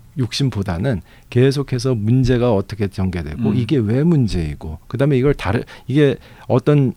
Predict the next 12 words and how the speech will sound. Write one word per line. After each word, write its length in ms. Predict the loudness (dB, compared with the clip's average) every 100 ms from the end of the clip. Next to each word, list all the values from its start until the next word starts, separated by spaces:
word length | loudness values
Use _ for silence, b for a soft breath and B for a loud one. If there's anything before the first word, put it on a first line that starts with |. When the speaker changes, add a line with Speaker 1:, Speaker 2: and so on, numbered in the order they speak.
| -6
Speaker 1:
난관에 460 | 0 4 6 6 4
부딪히고 600 | 0 -8 -8 -12 -12 -12
그래서 220 | -4 -4 -4
다른 280 | -2 2 2
관점에서 460 | 0 0 -2 -2
접근해 400 | -4 -4 -2 0
볼 140 | 0 -4
수는 240 | -4 -2
없을까? 840 | -4 -4 -8 -8 -16 -6 -2 -2 -4 -4
이런 220 | 0 2
생각을 340 | 0 0 0
가지고 460 | 0 -4 -4 -4 -4